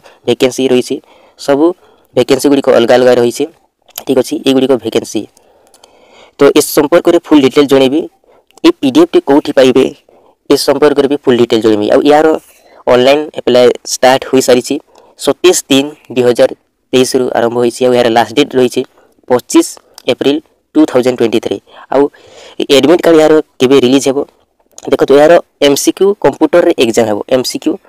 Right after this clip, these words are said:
question ଆସିବ। ଠିକ୍ ଅଛି, ତ admit card କେବେ ଆସିବ? ଯଦି ଆମେ ଦେଖିବା କୋଡ଼ିଏ ଛଅ ଦୁଇ ହଜାର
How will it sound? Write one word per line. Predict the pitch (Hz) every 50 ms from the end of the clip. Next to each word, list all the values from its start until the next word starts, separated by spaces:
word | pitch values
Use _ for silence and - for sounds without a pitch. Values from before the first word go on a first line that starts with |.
| _ _ _ _ _ _ _
question | - 135 127 - 147 131 127
ଆସିବ। | - - 135 143 185 - _ _ _ _ _
ଠିକ୍ | - 131 117
ଅଛି, | 110 - 117 104 - _ _ _ _ _ _ _ _ _ _ _ _ _ _ _ _ - - - _ _ - _
ତ | - 143 - - 143
admit | 131 131 156 185 -
card | - 180 175
କେବେ | 151 151 143 175 180 180 190 - _ _ _ _ -
ଆସିବ? | - 131 131 - 156 156 180 - _ _ -
ଯଦି | 123 131 120 135
ଆମେ | 143 151 139
ଦେଖିବା | 139 - - 139 143 151 165 - _ _ _ _ _ _ _ _ _ _ _ _ -
କୋଡ଼ିଏ | 147 143 147 160 180 185 -
ଛଅ | - - 156 175 190 - _ _ _ _ _ _ _ _ _ _ _ _ -
ଦୁଇ | 113 113 139
ହଜାର | 143 131 160 156